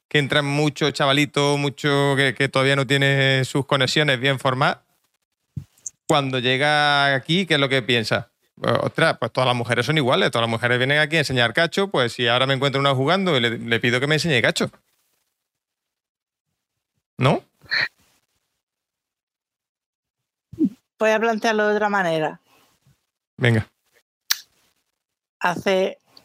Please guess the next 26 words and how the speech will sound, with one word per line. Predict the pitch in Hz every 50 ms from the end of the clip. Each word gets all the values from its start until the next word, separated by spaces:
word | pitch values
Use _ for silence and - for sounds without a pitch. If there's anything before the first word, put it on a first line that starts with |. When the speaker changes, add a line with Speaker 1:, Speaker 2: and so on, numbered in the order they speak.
| _ - -
Speaker 2:
cuarenta | - - 165 165 160 -
y | 165
dos | 165 175 175
grados | 180 180 180 170 165
en | 165 160
Granada. | 160 165 160 160 151 139 135 143 - - _ _ _ _ _ _ _ _ _ _ _ _ _ _ _ _ _ _ _ _ _ _ _ _ _ _ _ _ _ _ _ _ _ _ _ _ _ _ _ _ - - - - - - -
Voy | 196 185 175
a | 170 175
salir | - - 175 170 175 185 180 311 330 - _
Speaker 1:
<laughs> | _ _ -
Speaker 2:
con | - 185
una | 180 185 185
falda | 175 - 202 190 185 185 180 180 - - _
muy | - 175 185 180
corta | 175 185 175 170 - - 170 165 - - _ _ -
porque | - 175 165 - 170
hace | 160 160 - - - 156 143 - - _ _ -
mucho | 208 190 - - 160
calor. | 156 147 147 147 143 147 - - _ _ - - - - - - - - - - - - _ _ -
Voy | - 151
a | 156
llevar | 165 170 170 170 175 175 - -
un | - 180 175
bikini | 165 170 160 175 175 175
de | 170 165
triángulo | 170 170 165 170 170 165 165 160 156 156 - - -